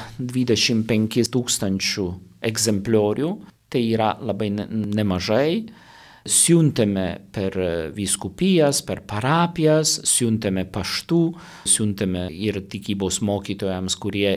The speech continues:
yra užsirašę, užsiprenumeravę. Tai, žodžiu, padėkite mums, duoti visai Lietuvai tą žinią,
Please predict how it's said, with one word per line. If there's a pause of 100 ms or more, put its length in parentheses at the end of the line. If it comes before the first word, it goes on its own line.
(120)
yra
užsirašę,
užsiprenumeravę. (320)
Tai,
žodžiu, (400)
padėkite
mums, (640)
duoti (160)
visai
Lietuvai
tą
žinią,